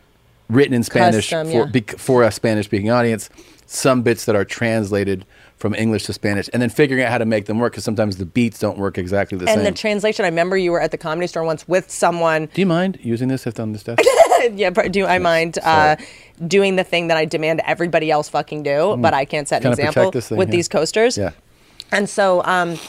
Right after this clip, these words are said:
Speaker 2: you had someone with you, and I was so fascinated because I was like, "It's hard enough to do stand-up. It's hard enough to write great jokes. It's hard enough to get up there and ascertain if they're working or not." I get off stage, and I'm like, "What worked? What didn't?"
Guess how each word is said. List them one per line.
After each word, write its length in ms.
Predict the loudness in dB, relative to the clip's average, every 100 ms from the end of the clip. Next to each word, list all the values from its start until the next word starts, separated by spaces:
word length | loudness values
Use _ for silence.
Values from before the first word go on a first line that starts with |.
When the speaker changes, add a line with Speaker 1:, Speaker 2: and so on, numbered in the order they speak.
| -20 -20 _ -14
Speaker 2:
you 760 | -8 -2 0 2 4 4 2 -2
had 280 | -4 -2 -2
someone 300 | -2 -4 -2
with 180 | -2 -2
you, 120 | -2
and 80 | -2
I 40 |
was 120 | -4 -4
so 160 | -4
fascinated 520 | 0 -2 -2 -4 -6
because 200 | -4 -4
I 60 | -4
was 100 | -4
like, 80 | -6
"It's 100 | -8
hard 200 | -2 -2
enough 160 | 0 -2
to 80 | -4
do 100 | -8
stand-up. 480 | -4 -2 0 0 -2
It's 120 | -6
hard 180 | -2 -2
enough 220 | 0 -2 -2
to 120 | -2
write 200 | 0 0
great 180 | -2 0
jokes. 300 | 0 -2 -4
It's 140 | -2
hard 140 | 0 0
enough 140 | -2
to 60 | -2
get 100 | 0
up 140 | 0
there 100 | 0
and 80 | 0
ascertain 420 | -2 -4 -4 -4
if 80 | -2
they're 100 | -4
working 220 | -4 -4
or 40 | -4
not." 260 | -4 -6 -8 -20 _
I 120 | -2
get 80 | 2
off 100 | 0
stage, 220 | 2 -2
and 80 | 0
I'm 60 | -2
like, 120 | 0
"What 140 | 0
worked? 200 | 0 0 -2
What 100 | -2
didn't?" 240 | -2